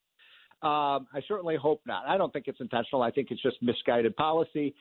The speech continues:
This is why we're going to have to make a correction in November. And I think that, as my buddy Larry Kudlow says, I do think the cavalry is coming. So that's the good news part of this story. So we're gonna take a break right now. We're gonna hear from, um,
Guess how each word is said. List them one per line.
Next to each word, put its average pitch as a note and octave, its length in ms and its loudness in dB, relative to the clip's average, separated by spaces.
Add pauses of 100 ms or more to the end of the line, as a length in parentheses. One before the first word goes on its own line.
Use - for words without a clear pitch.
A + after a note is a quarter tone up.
(260)
This C#3+ 280 0
is C#3 160 -4
why B2+ 220 4
we're A#2+ 160 -2
going B2+ 300 -4
to A#2+ 80 2
have A#2+ 180 2
to B2+ 60 -6
make B2 240 -2
a A#2+ 60 -4
correction C#3 680 0
in B2 220 -2
November. C3+ 680 0 (340)
And B2+ 400 2
I A#2 100 2
think C3 220 -4 (140)
that, A#2+ 200 2
as A#2+ 200 2 (100)
my A2+ 100 2
buddy A2+ 380 0
Larry A2+ 420 2
Kudlow G#2 300 2
says, G2+ 180 2
I G#2+ 120 2
do C3+ 180 0
think A#2+ 220 -2
the G#2 80 -4
cavalry G#2 420 -2
is F#2+ 140 -2
coming. G2 260 -2
So A#2 80 0
that's B2 300 0
the A#2+ 80 2 (100)
good F3 240 2
news C#3 340 2
part A#2 220 0
of G2+ 100 -4
this G#2 200 -2
story. F#2+ 320 0 (340)
So D3 240 0 (480)
we're B2+ 140 -2
gonna C#3+ 200 2
take F3 200 0
a - 20 -2
break G3 300 -2
right G#3+ 180 0
now. C3+ 400 -2 (100)
We're C#3 140 -4
gonna B2 280 0 (100)
hear E3+ 360 0
from, D3+ 280 -4 (100)
um, A#2 380 -2